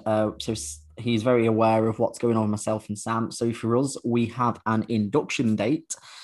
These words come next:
So Sam will be induced on the thirty-first of March. So we are looking forward to that. We've, uh, there's lots for us to discuss and talk about,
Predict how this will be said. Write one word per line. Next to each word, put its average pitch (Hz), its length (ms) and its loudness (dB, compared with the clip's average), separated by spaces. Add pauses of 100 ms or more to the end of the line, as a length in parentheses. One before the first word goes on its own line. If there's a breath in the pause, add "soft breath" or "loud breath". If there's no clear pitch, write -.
(120 loud breath)
So 113 360 2
Sam 113 520 2
will 127 320 4
be 117 280 0
induced 113 760 -4 (100)
on 113 320 -2
the - 80 -8
thirty-first 113 880 2 (100)
of 104 200 -2
March. 104 760 -2 (300 loud breath)
So 110 520 -2
we 117 240 0
are 107 140 -2
looking 110 260 -4
forward 104 280 -2
to 104 100 -6
that. 110 260 0
We've, 107 540 0
uh, 104 140 0
there's 104 180 -4
lots - 380 -2
for 110 180 0
us 107 100 -2
to - 80 -8
discuss - 540 -2
and 104 200 0
talk 110 300 0
about, 117 380 0